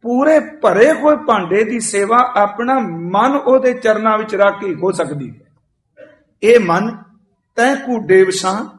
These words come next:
ਮੈਂ ਮਾਰਗ ਦੇਖੋ ਬਤਾਏ ਜੀਓ।" ਆਓ ਇਸ ਪਵਿੱਤਰ ਬਚਨ ਨੂੰ ਕਿ "ਮੇਰਾ ਮਨ ਅਨੰਤ ਨਾ ਕਾਹੂ ਜਾਏ ਜੀਓ", ਇਹ ਕਿਸੇ ਪਾਸੇ ਜਾਏ ਨਾ।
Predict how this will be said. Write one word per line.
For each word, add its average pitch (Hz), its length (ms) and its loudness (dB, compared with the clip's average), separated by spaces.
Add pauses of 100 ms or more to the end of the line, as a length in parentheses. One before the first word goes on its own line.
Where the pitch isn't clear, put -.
(420)
ਮੈਂ 202 240 -2
ਮਾਰਗ 190 400 2
ਦੇਖੋ 196 800 0 (420)
ਬਤਾਏ 180 500 2
ਜੀਓ।" 147 320 -10 (560)
ਆਓ 247 340 4
ਇਸ 254 320 -4
ਪਵਿੱਤਰ 202 440 0
ਬਚਨ 180 400 0
ਨੂੰ 160 220 -6 (560)
ਕਿ 208 120 0
"ਮੇਰਾ 208 460 4
ਮਨ 196 520 -2 (760)
ਅਨੰਤ 269 260 -4
ਨਾ 226 200 0
ਕਾਹੂ 202 420 0
ਜਾਏ 170 320 0
ਜੀਓ", - 300 -12 (640)
ਇਹ 233 120 2
ਕਿਸੇ 240 360 -2
ਪਾਸੇ 214 420 2
ਜਾਏ 180 420 4
ਨਾ। 170 500 -6